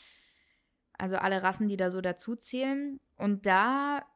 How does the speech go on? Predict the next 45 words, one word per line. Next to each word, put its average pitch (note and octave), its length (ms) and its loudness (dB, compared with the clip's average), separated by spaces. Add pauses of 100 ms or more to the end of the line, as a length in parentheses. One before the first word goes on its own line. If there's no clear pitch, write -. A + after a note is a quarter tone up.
(140)
also G#3 260 2
klar, A#3 300 4
wenn G3 120 -2
man G#3 160 -2
sich G#3+ 120 -8
davon A3 300 -2
jetzt G#3+ 180 -6
einen F#3+ 60 -8
teuren D4 440 -2
Hund D4 240 -4
holt, C#4+ 260 -6
könnte B3 260 -6
das A#3 180 -6
ein A3 60 -4
Statussymbol G#3 720 -4
sein F3+ 300 -4
in C4 60 -4
diesem C4+ 240 -6
Falle. B3+ 300 -2
Aber G3+ 240 0
ansonsten F#3 720 -6
ist A3 160 -6
es A#3 180 -10
wahrscheinlich A3+ 520 -6
einfach A3 340 -8
nur A3+ 180 -2
der G#3+ 140 -4
Fall, G#3 440 -4
dass G3+ 300 -6
diese G#3 720 -6 (460)
Menschen G#3+ 560 -4
möglichst G#3 760 -6 (1300)
einen F#3+ 220 -4
kleinen G3 260 0
Hund B3+ 200 -2
haben F3 280 -4
möchten, F3 320 -10
der F3 260 -4
sie F#3 160 -10
nicht F#3+ 280 -8
durch F#3+ 100 -10
die F#3+ 100 -16
Gegend A3+ 280 -4
zerrt. G#3 300 -4
Also D#3 280 -14